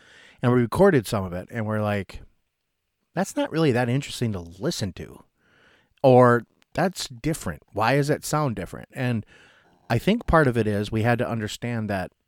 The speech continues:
people were gonna be listening to it, and they weren't gonna be part of the conversation as it's happening. They're listening to it from after it's already happened. So that's a different type of listening and a different type of cadence that you need to have.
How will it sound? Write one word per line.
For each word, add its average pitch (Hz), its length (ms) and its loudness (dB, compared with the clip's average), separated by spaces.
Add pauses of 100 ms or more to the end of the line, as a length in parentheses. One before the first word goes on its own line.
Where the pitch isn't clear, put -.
people 139 260 -6
were 120 100 -2
gonna 117 180 -4
be 107 120 -6
listening 104 540 -4
to 92 160 -6
it, 87 220 -8 (320)
and 107 120 -2
they 113 60 2
weren't 113 200 -2
gonna 104 80 -4
be 98 100 -2
part - 460 0
of 107 100 -8
the 104 80 -8
conversation 98 720 -6 (640)
as 113 180 4
it's 107 140 -8
happening. 90 460 -6 (420)
They're 120 140 2
listening 131 320 2
to 123 120 0
it 117 120 -2
from 104 460 -6 (140)
after 123 420 -2
it's 101 180 -10
already 101 320 -2
happened. 123 600 -2 (380)
So - 120 -2
that's 147 160 4
a 139 140 -2 (100)
different 165 480 2
type 139 420 0
of 107 580 -6 (880)
listening 165 500 -4
and 104 80 -2
a 104 40 -2
different 113 300 -4
type 113 180 -4
of - 100 -6
cadence 104 400 -6
that 98 100 -10
you 92 80 -10
need 175 160 -12
to 71 60 -12
have. 67 380 -14